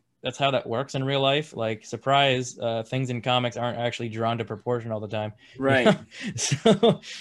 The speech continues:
Speaker 1: you know, and yeah, we also got a look at, the first look at Soldier Boy, um,
Speaker 2: Yeah.
Speaker 1: in The Boys, first look at Jensen Ackles as Soldier
Speaker 2: Yes.
Speaker 1: Boy. And I very much like this suit.
Speaker 2: Yes.
Speaker 1: It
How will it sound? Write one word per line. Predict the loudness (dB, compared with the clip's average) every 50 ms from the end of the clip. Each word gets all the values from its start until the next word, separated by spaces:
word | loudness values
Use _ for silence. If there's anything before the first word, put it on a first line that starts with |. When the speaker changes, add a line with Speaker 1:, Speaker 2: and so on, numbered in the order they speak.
| -10 -10 -10 -6 -4
Speaker 1:
you | -2 0
know, | 2 4 4 4 2 2 0
and | 0 2 2 2 2 0 0 -2 -4 -6 _
yeah, | -6 0 2 4 6 6 6 6 4 2
we | 2 4 4
also | 4 4 4 2 2
got | 4 6 6 6 6
a | 4
look | 2 2 2 2 2
at, | 4 4 6 6 6 4 4 0 -4
the | -10 -4
first | -2 -2 -2 -2 -2
look | -4 -4
at | -6
Soldier | -6 -4 -2 -2 -2 -2 -2 -2
Boy, | -2 -2 -2 -2 -4 -6 -8 _ -4
um, | -2 0 0 0 -2 -4 -4 -4
Speaker 2:
Yeah. | -4 -2 -2 0 0 0 0
Speaker 1:
in | 0 -2
The | -2 -4
Boys, | -2 0 2 2 4 2 2 0
first | 0 -2 -2 -2 -2 -4
look | -2 0
at | 0 0 0 0 -2 -6 -6
Jensen | -4 -2 -2 -2 -2 -2 0
Ackles | 0 0 0 0 -2 -2 -2 -4 -2
as | 0 0 0 0 0 -4 -4
Soldier | -4 -2 -2 -2 -2 -2
Speaker 2:
Yes. |
Speaker 1:
Boy. | -2 -2 -2 -2 -4 -8 _ _ _ _ _ _ _ _ _ _ _ 0
And | 2 2 2 2 2 2
I | 2 2
very | 4 4 4 6 6 6
much | 4 4 2 2 2
like | 0 0 0 -2 -4
this | -6 -6 -4 -4
suit. | -4 -4 -4 -4 -4 -6 -8 _ _ _
Speaker 2:
Yes. | -2 0 2 2 0 -2 -6 -10 -6 -4
Speaker 1:
It | -4 -4 -4 -6